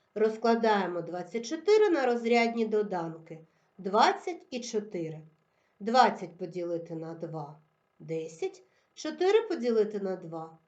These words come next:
два. Дванадцять. А тепер розв'язуйте приклади самостійно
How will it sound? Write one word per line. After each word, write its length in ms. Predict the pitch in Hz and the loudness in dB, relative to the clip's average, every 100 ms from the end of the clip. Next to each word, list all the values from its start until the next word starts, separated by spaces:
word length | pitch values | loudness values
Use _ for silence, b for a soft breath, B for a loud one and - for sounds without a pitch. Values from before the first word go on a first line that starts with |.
| _ | _
два. 540 | 233 277 277 269 262 - _ _ _ _ | -6 2 2 2 -4 -20 _ _ _ _
Дванадцять. 880 | 185 262 392 320 277 - 233 - _ _ _ _ _ _ _ _ _ - | -2 2 2 2 -4 -12 -18 -18 _ _ _ _ _ _ _ _ _ -4
А 100 | 233 | -2
тепер 300 | 254 269 254 | 0 2 4
розв'язуйте 800 | 254 233 233 220 202 185 - 170 | 4 2 4 4 2 -2 -8 -6
приклади 520 | 202 190 - 160 165 | -2 -2 -4 -10 -10
самостійно 840 | - 180 165 - - 370 392 370 | -8 -6 -8 -8 0 2 2 -2